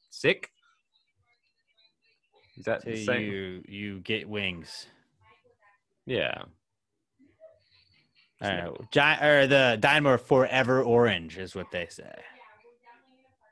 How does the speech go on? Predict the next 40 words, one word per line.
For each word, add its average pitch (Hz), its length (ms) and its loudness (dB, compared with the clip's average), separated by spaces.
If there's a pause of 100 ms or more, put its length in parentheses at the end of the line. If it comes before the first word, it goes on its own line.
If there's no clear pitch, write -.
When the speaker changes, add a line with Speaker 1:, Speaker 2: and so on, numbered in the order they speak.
Speaker 2:
Just 139 120 -20
kinda, - 260 -16
Speaker 1:
That's, - 560 -8
Speaker 2:
kinda - 200 -14
cool. 107 160 -6
Speaker 1:
that's - 520 -18 (300)
just - 160 -20
a 92 40 -14
lovely 87 480 -10 (1160)
Speaker 2:
I 143 100 0
don't 175 140 4
know 185 220 6
if 151 320 0
you 160 120 2
guys 143 360 2
have, 123 300 0
like, 110 240 -4
they 131 140 0
have 131 220 0
this - 360 -10 (420)
association. 120 840 -4
So 123 120 -4
it's 107 100 -4
like 110 100 -6
the 113 100 -4
Dynamo 135 560 2
and 120 140 -4
the 104 80 -4
Houston 117 380 -6
Dash, 107 640 0
the 98 260 -4
N 117 140 -6
W 123 400 -2
S 120 200 -4
L 127 160 0
team. 135 420 -6 (220)
Speaker 1:
Mm-hmm. 98 360 -4 (600)
Speaker 2:
Um, 101 220 -6
Rachel 170 320 2
Daly, 156 480 2